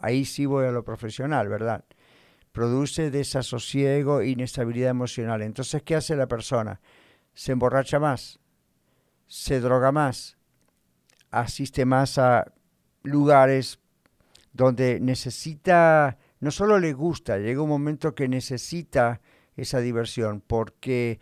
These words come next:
solo se siente mal, se siente mal con su conciencia, o no sabe cómo lidiar con sus problemas,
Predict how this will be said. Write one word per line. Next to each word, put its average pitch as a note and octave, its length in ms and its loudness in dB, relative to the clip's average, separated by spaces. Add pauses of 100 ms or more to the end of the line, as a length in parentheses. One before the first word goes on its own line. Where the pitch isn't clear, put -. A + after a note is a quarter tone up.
(180)
solo E3+ 680 4
se D3 140 -8
siente C#3 680 -4 (340)
mal, B2 1200 -6
se - 160 -20
siente B2+ 280 -8
mal C3 200 -2
con C3+ 140 -6
su - 180 -12
conciencia, C3 880 -6 (360)
o A#2+ 140 -2
no C3 140 -2
sabe C#3 320 0
cómo C#3 240 -4
lidiar C3 340 -4
con B2+ 140 -10
sus - 160 -12
problemas, C3+ 840 -4